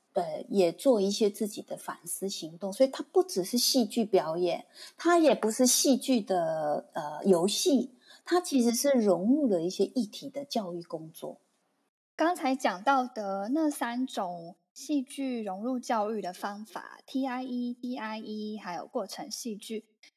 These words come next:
Speaker 2: 这三种方式在台湾的学校教育里面都有采用吗？老师们都有使用这些方法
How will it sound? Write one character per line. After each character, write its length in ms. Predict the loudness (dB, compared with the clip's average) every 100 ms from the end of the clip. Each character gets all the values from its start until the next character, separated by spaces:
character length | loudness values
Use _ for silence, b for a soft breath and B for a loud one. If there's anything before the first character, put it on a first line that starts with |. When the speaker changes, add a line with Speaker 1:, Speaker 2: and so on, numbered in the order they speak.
| -8
Speaker 2:
这 100 | -4
三 240 | 0 0
种 220 | 2 0
方 320 | 0 0 2 0
式 320 | -2 -2 -2 b _
在 160 | 2 2
台 240 | 0 2
湾 280 | 4 4 4
的 340 | 4 4 0 _ -8
学 240 | -2 0
校 220 | 2 0
教 260 | 2 4 4
育 140 | 4
里 160 | 2 2
面 320 | 2 4 4
都 180 | 4 4
有 140 | 2
采 300 | -4 -12 -10
用 240 | -4 -4 -4
吗？ 500 | -8 -10 -10 -12 -8
老 120 | -6
师 160 | -6 -2
们 180 | 2 2
都 80 |
有 140 | 2 0
使 220 | -4 -4
用 180 | -4 -2
这 80 | -4
些 180 | -4
方 280 | -6 -8 -12
法 200 | -14 -18